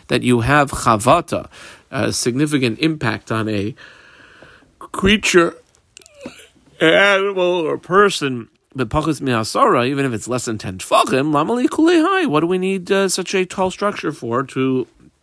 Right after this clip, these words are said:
start, uh, administering, uh, for the, uh, death penalty of stoning? Turns around the Gemara and says, "Well, l'tamech, according to that reasoning,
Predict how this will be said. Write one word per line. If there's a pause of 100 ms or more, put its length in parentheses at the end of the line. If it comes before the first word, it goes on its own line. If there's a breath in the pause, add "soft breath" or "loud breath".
(560)
start, (220)
uh,
administering,
uh,
for
the,
uh,
death
penalty
of
stoning? (840 soft breath)
Turns
around
the
Gemara
and
says,
"Well, (540)
l'tamech,
according
to
that
reasoning,